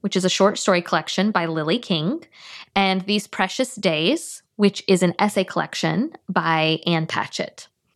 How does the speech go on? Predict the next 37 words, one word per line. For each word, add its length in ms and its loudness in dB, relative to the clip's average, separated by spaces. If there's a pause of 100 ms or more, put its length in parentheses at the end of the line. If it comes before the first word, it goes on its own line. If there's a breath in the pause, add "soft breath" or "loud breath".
(200)
These 380 4
books, 380 2
I, 180 4
again, 420 0
I 100 0
see 520 2
exactly 560 2
why 180 4
Olivia 280 2
paired 180 2
them 120 -2
together. 280 2
I 60 4
actually 260 0
think 160 -2
they 60 4
have 160 2
quite 180 -2
similar 300 2
covers 520 -2
as 200 -2
well. 340 4 (320 loud breath)
Five 200 4
Tuesdays 360 2
in 140 2
Winter 520 4
was 380 6
one 220 2
of 40 2
my 120 2
favorite 280 2
books 200 -4
I 80 4
read 180 2
in 80 -2
twenty 240 -2
twenty-one 680 0